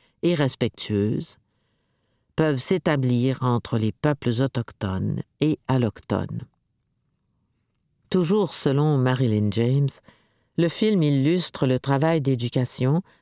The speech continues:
de décolonisation et de développement de liens, non seulement entre les individus, mais surtout avec le territoire, selon les lois Sinixtes de Wuplakin, la responsabilité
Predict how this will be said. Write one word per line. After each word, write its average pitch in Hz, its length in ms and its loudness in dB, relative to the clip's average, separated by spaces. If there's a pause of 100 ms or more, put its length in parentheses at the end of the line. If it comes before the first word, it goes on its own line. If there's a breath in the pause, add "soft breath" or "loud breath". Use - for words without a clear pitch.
(100 soft breath)
de 127 100 0
décolonisation 143 1080 2
et 120 100 2
de 120 180 0
développement 139 680 0
de 110 120 0
liens, 135 380 0 (440 loud breath)
non 185 160 2
seulement 196 340 0
entre 139 280 0
les 135 220 0
individus, 107 760 -2 (520)
mais 156 100 2
surtout 202 500 -2 (120)
avec 175 280 0
le 147 100 2
territoire, 117 800 -2 (540)
selon 165 440 0
les 113 200 0
lois 110 500 0
Sinixtes - 640 -4 (120)
de 135 320 0 (140)
Wuplakin, 139 760 0 (1500)
la 143 100 2
responsabilité 160 1120 0